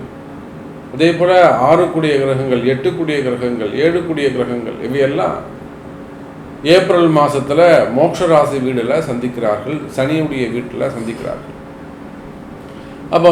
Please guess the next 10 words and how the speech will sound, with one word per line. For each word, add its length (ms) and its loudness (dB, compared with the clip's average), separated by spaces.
மீன 160 6
ராசியிலே 560 6
ராகு 360 4
சுக்கிரன், 420 -4
ராகு 320 2
புதன், 320 -4
ராகு 280 4
சூரியன், 440 -4
அதே 140 6
போல 200 4